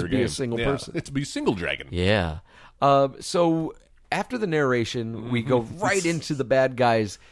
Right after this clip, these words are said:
Speaker 1: trying to f-, catch or track down one of the pieces of the medallion.
Speaker 2: That's right.
Speaker 1: Somewhere in China.
Speaker 2: Mm-hmm.
Speaker 1: They couldn't even, the script writers, the director, the post-production, they couldn't
Speaker 2: Well,
Speaker 1: be bothered
Speaker 2: Joe,
Speaker 1: to just pick a location.
Speaker 2: dumb round eye isn't
Speaker 1: Or
Speaker 2: gonna know where China
Speaker 1: or
Speaker 2: is.
Speaker 1: just say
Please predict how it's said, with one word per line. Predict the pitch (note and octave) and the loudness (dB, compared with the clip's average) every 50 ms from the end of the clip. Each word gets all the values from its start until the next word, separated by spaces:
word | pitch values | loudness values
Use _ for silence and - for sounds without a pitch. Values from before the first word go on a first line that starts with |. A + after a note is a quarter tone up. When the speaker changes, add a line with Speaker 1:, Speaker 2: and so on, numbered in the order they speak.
| - - - | -20 -18 -6
Speaker 1:
trying | - C#3+ D3+ D#3 D#3+ | -2 0 2 2 2
to | D#3+ C#3+ | 0 -2
f-, | - - - _ | -6 -6 -18 _
catch | - - C#3+ B2+ A#2+ - - | -2 0 0 0 0 -4 -6
or | - - C3 A#2+ | -2 -2 -2 -2
track | G2 - - C#3+ C3 B2+ - | 0 0 0 0 0 0 0
down | B2+ B2 A#2 A#2 A#2 A2+ A2+ - | 0 2 2 2 0 -2 -4 -8
one | - G#2 G#2 A2+ A#2+ | -6 -2 -2 -2 -2
of | A#2 G#2 | -2 -6
the | G#2 | -6
pieces | - - A#2 G#2+ - F#2+ | -6 -6 -6 -6 -8 -8
of | G2+ G2+ | -6 -4
the | G#2 | -2
medallion. | G2 G2 F#2+ G#2 G2+ G2+ G2+ F2 E2 | -2 -2 -2 -2 -2 -2 -4 -6 -10
Speaker 2:
That's | D#2 - - | -10 -10 -8
right. | D#2 E2 E2 - _ _ | -6 -6 -8 -10 _ _
Speaker 1:
Somewhere | - - - - F3 F3 F3 E3+ E3+ D#3+ D3+ | -8 -6 -2 0 0 0 0 0 0 0 -2
in | - C#3 C3+ A#2+ | -4 -6 -8 -8
China. | - C3 A2+ G#2 F#2+ D#2 D2 - _ - | -6 -6 -6 -6 -8 -8 -12 -16 _ -10
Speaker 2:
Mm-hmm. | F#2 F2+ E2+ F2+ G2+ A2+ A#2+ - _ | -10 -8 -6 -6 -8 -8 -10 -10 _
Speaker 1:
They | - E3 | -4 -2
couldn't | - - A#3 A3+ A#3 | 0 0 0 0 2
even, | G#3+ F#3+ E3 | 0 0 0
the | D3 C#3 | 0 -2
script | - - - A#3+ A#3+ | -2 -2 -4 -2 4
writers, | B3 B3 G3 F3+ F3+ F3 E3+ C#3+ C#3+ | 6 6 6 6 6 2 0 -2 -4
the | - C#3+ C#3 | -4 -4 -2
director, | C3 C3+ D3 F#3+ F#3 F#3 - F#3+ F3+ E3+ E3 D#3+ D3+ - - - | -2 2 2 2 0 2 0 2 2 2 2 0 -2 -4 -10 -12
the | - - B2 A#2+ C3+ | -14 -12 -8 -8 -4
post-production, | G#2 - F3 G3 F#3+ - - F#3+ E3+ E3 - - D#3+ | 2 2 4 4 2 0 0 0 0 0 0 -2 -4
they | D#3 D3+ | -4 0
couldn't | E3 E3 D3 C#3 | 2 2 4 4
Speaker 2:
Well, | C3 A#2+ - - | 6 4 4 4
Speaker 1:
be | E3 | 4
bothered | - E3 D#3+ - - E3+ D3 | 6 8 8 8 6 4 0
Speaker 2:
Joe, | C3+ | 0
Speaker 1:
to | C3+ | -2
just | C3 C3+ C3 - _ | -4 -6 -8 -8 _
pick | - F3 - | -6 -4 -2
a | E3 D#3 | -2 -2
location. | C#3+ C3 A#2+ - C#3+ C3+ B2+ - B2+ | -2 -2 -2 -2 -4 -4 -2 -4 4
Speaker 2:
dumb | A2+ G3+ G#3+ F#3+ | 4 6 6 8
round | D3+ C#3 D3+ D#3+ F3 E3+ D3 C3+ | 6 6 8 6 6 6 8 8
eye | A#2+ A#2 A2+ | 8 8 8
isn't | A2+ B2 D3 C3 G#3 | 8 8 8 12 12
Speaker 1:
Or | A#3+ - | 12 12
Speaker 2:
gonna | - B2 A#2+ | 12 10 8
know | A#2+ B2 A#2 A2 G#2+ G2+ | 8 8 10 10 8 8
where | G2 G#2+ G2+ F2+ | 8 6 4 4
China | E2+ - A2 A2 A#2 G#2 G2 | 2 2 4 4 4 4 8
Speaker 1:
or | - A3 B3 C4 | 10 10 10 10
Speaker 2:
is. | A3 | 8
Speaker 1:
just | A#3+ C#4 A#3+ - - | 2 2 2 2 2
say | - A3+ G#3 E3+ C#3+ B2 - | 2 2 4 4 2 -2 -6